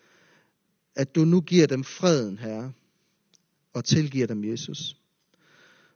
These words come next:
Og så beder jeg om, at vi må opleve at komme ind i de her situationer, hvor du viser,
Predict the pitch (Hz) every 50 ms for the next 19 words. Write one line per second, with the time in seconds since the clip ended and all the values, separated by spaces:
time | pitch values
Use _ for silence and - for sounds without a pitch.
0 | _ _ _ - 139 151 151 143 147 175 165 151 151 156 156 147 135 127 - -
1 | - 143 139 143 147 - 156 170 170 165 - 139 135 131 135 139 131 120 - -
2 | 139 143 156 175 175 156 131 160 165 156 156 147 135 - - 143 135 131 120 -
3 | - - 175 151 131 113 113 123 127 165 165 156 147 156 185 175 139 120 - 120
4 | 101